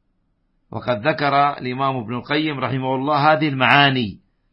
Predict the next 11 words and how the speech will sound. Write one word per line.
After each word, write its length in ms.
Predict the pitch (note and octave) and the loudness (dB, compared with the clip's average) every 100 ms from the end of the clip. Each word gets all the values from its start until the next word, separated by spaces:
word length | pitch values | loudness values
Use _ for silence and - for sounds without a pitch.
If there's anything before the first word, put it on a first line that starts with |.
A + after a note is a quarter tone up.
| _ _ - | _ _ -8
في 140 | A2+ | -6
مدارج 420 | A#2+ G#2 C3 C#3 | -4 2 4 4
السالكين، 1000 | G#2 G2 - B2 A#2+ - D3 E3+ C3 F2 _ _ _ _ _ _ - | 2 -8 0 2 2 0 2 4 2 0 _ _ _ _ _ _ -8
ثم 200 | B2+ B2 | -4 -2
ذكر 640 | B2+ D#3+ D#3 C#3+ D3 C#3+ - _ _ _ _ _ - | 0 0 2 4 4 2 -4 _ _ _ _ _ 2
آثارا 560 | C3+ C3 D#3+ F3 D#3 | 2 4 6 6 6
عن 400 | B2 A2 C#3+ C#3 - | 4 2 -2 -2 -10
سلفنا 480 | - D#3 D#3+ C#3+ C3+ | -4 0 0 0 -2
الصالح، 720 | A#2+ - C#3 C3 A2+ A2 G2+ _ _ _ _ _ _ _ _ _ _ _ _ _ _ _ _ _ _ | -4 2 6 6 4 -6 -14 _ _ _ _ _ _ _ _ _ _ _ _ _ _ _ _ _ _
ومنهم 600 | A2+ A#2+ C#3+ C#3+ F#3 F#3+ - _ _ _ _ _ _ _ _ _ _ _ _ - | -6 -2 0 2 2 -2 -10 _ _ _ _ _ _ _ _ _ _ _ _ -2
قال 500 | C3+ C#3+ C#3 D#3 | 4 4 4 0